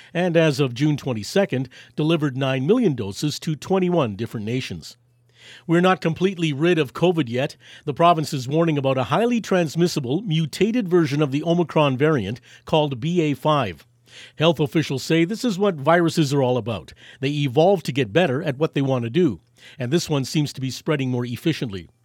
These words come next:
On a positive note, according to the most recent Manitoba Weekly covid report, virus activity is decreasing. Brandon University has really gone to the bees. We told you about the two beehives they've installed on the roof of Harvest Hall,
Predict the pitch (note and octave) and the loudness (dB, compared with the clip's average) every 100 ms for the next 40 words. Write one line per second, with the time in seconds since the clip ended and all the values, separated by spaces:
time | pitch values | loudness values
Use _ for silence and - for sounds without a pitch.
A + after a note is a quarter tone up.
0 | _ - - D3+ D3 C3 F3 D#3+ C3+ A2+ | _ -20 -6 -2 -2 2 4 4 0 -6
1 | A2+ E3 C3+ - - D3+ - G3 F#3+ - | 2 2 2 -6 -8 -8 4 4 4 2
2 | D#3+ D#3+ D3 - G3+ - F3 E3 E3 D3+ | 0 0 -2 -2 -2 0 -2 0 0 0
3 | D#3+ C#3 D3 E3 D3+ A#2+ D#3 C3 A2 G2+ | 0 0 0 -2 -4 2 0 2 -6 -2
4 | F3+ F3+ - - - A#2 D3+ C#3+ - A#2+ | 2 2 0 -14 -10 -4 -2 -2 -2 -4
5 | - F#3+ C3+ D3+ F3 F#3 C3+ F#3+ - C3+ | -2 -2 0 -2 -2 -2 -2 -4 -2 -6
6 | - F2 - _ _ _ _ _ - - | -4 -12 -14 _ _ _ _ _ -20 -20
7 | - - F3+ B3+ B3+ A#3+ B3 A#3+ A3+ - | -16 -2 0 2 -2 -2 -2 0 0 0
8 | B2+ G2 A2 D3 C3+ - C#3+ A3 E3+ B2 | -4 -4 0 0 0 -4 -4 -2 -2 0
9 | D3 D#3 D#3 C#3+ C3+ A3 F#3 G#2+ - _ | 0 0 -2 -4 -2 -2 -2 -6 -10 _
10 | _ - - D#3 D3 F3 E3+ C3+ D3 C#3+ | _ -20 -10 -8 -2 0 0 0 0 0
11 | C#3+ - E3+ B2 E3+ D3+ C3 D3 B2+ C#3 | -2 -4 -4 -2 0 0 0 -2 -2 -2
12 | C3+ C3 A#2+ D3 D3 C3+ B2+ A#2+ D3+ - | -2 -2 -2 0 2 0 -2 0 0 0
13 | A2+ C#3 C#3+ A2+ - - F3 A#2 C3+ | -2 0 0 -2 -6 2 2 2 -4